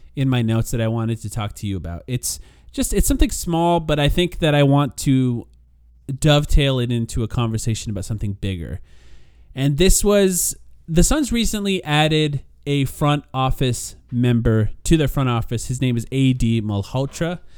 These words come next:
He's from Baylor. And Malhotra was on a podcast, well, a radio show recently that was released as a podcast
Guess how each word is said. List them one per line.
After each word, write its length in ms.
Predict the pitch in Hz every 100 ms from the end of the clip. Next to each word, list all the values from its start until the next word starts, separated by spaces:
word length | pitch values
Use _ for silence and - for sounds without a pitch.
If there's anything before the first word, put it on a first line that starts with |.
| - - -
He's 300 | - 139 135
from 340 | - 143 135 -
Baylor. 560 | - 135 120 98 73 - - - _ - - - -
And 440 | 147 147 143 143 -
Malhotra 640 | 143 127 202 220 233 220 196 -
was 320 | 156 147 143
on 280 | 147 147 143
a 180 | 135 131
podcast, 680 | - 185 185 165 151 143 156
well, 200 | 156 151
a 60 |
radio 360 | 160 208 143 117
show 180 | - 110
recently 380 | 107 107 117 113
that 80 |
was 140 | 110 110
released 340 | 123 123 113
as 100 | 113
a 60 | 110
podcast 760 | - 110 - 117 104 - -